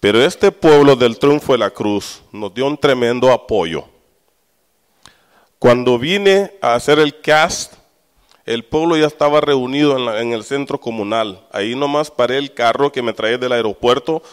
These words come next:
porque ya estaban listos. Aquí hay personas que viven como a cientos de kilómetros de mi comunidad y fueron a, a, a participar en la película. Ahí está Gillian, ¿verdad? Y aquí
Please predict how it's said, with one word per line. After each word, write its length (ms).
porque 260
ya 140
estaban 420
listos. 480
Aquí 240
hay 80
personas 540
que 160
viven 420
como 340
a 60
cientos 720
de 160
kilómetros 680
de 100
mi 140
comunidad 720
y 140
fueron 600
a, 200
a, 80
a 100
participar 640
en 80
la 80
película. 460
Ahí 60
está 380
Gillian, 380
¿verdad? 360
Y 160
aquí 560